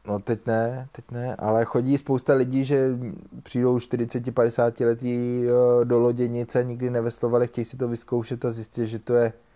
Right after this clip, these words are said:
úžasný relax. Nejlepší to je v létě v pět hodin ráno, prostě když vychází sluníčko, to je úplně nejúžasnější. A, eh, já teď tím, že jsem skončil, tak jsem úplně línej,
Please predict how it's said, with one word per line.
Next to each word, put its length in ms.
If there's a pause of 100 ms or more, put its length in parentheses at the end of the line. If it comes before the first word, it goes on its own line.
(220)
úžasný 560
relax. 600 (180)
Nejlepší 500
to 140
je 160
v 100
létě 580
v 100
pět 220
hodin 340
ráno, 520 (580)
prostě 260
když 160
vychází 400
sluníčko, 500
to 120
je 40
úplně 440
nejúžasnější. 1080 (720)
A, 880 (640)
eh, 40 (300)
já 480 (160)
teď 160 (340)
tím, 200
že 100
jsem 160
skončil, 380
tak 180
jsem 220
úplně 440
línej, 580